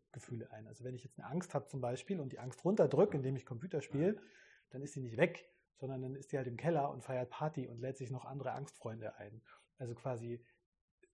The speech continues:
Speaker 1: einer, also es stimmt, da ist meistens quasi ein
Speaker 2: Ja.
Speaker 1: Gefühl, was ich nicht erleben möchte und dann zocke ich das weg. Dann wird's aber quasi dadurch mehr, weil ich's quasi nicht verarbeite, sondern zusätzlich noch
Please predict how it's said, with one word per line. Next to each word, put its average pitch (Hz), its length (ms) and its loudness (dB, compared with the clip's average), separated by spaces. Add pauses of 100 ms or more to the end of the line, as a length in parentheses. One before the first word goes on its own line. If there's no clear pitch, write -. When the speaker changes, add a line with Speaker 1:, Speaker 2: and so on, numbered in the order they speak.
(460)
Speaker 1:
einer, 190 380 6 (240)
also 135 360 -2
es - 80 -6
stimmt, 226 280 2
da 160 60 2
ist 143 100 -2
meistens 160 380 0
quasi 143 280 2
ein 127 100 -4
Speaker 2:
Ja. 120 60 -6
Speaker 1:
Gefühl, 196 360 -2
was 160 160 0
ich - 80 -8
nicht 143 200 -4
erleben 160 380 2
möchte 220 440 2
und 151 180 -4
dann 139 140 0
zocke 170 240 0
ich 160 100 -8
das - 200 -2
weg. 196 300 4 (320)
Dann 143 160 0
wird's 151 200 -4
aber 139 160 -2
quasi 127 280 -4
dadurch 131 340 -2
mehr, 127 300 0
weil 113 120 -6
ich's - 100 -12
quasi 120 240 -4
nicht 143 200 -4
verarbeite, 143 800 4 (260)
sondern 131 560 -4
zusätzlich 151 560 0
noch - 400 -6